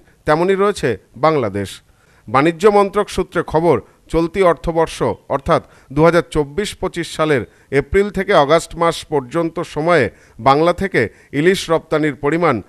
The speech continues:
শূন্য দশমিক দুই নয় টন। রপ্তানির অঙ্ক তিন লক্ষ আঠাশ হাজার টাকা। এই পরিমাণ ইলিশ সবটাই রপ্তানি হয়েছে ইউনাইটেড কিংডমে। গত অর্থবর্ষে সেদেশে বাংলা থেকে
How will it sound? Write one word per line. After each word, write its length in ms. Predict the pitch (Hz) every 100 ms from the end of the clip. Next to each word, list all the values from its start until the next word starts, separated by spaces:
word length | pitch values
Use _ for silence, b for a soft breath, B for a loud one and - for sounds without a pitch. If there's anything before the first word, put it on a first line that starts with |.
| b -
শূন্য 280 | - 165 196
দশমিক 460 | 180 170 185 190 185 135
দুই 160 | 160 156
নয় 220 | 147 143
টন। 240 | 139 117 98 82 _ b b b
রপ্তানির 500 | 127 151 - 185 196
অঙ্ক 220 | 175 180 185 127 101
তিন 140 | 156 165
লক্ষ 260 | 175 - 208
আঠাশ 300 | 151 180 170
হাজার 260 | 143 120 -
টাকা। 260 | 110 117 104 b b b b
এই 140 | 151 175
পরিমাণ 360 | 196 196 202 175
ইলিশ 260 | 175 214 -
সবটাই 400 | 143 - 180 175
রপ্তানি 400 | 156 - 160 160
হয়েছে 340 | 151 185 - 117 b b -
ইউনাইটেড 480 | 156 165 156 165 -
কিংডমে। 460 | 180 165 120 104 95 _ _ _ _ -
গত 180 | 131 135
অর্থবর্ষে 680 | 147 139 - 170 175 - 131 - b -
সেদেশে 420 | 160 151 160 190
বাংলা 340 | 147 135 156
থেকে 280 | 156 180 151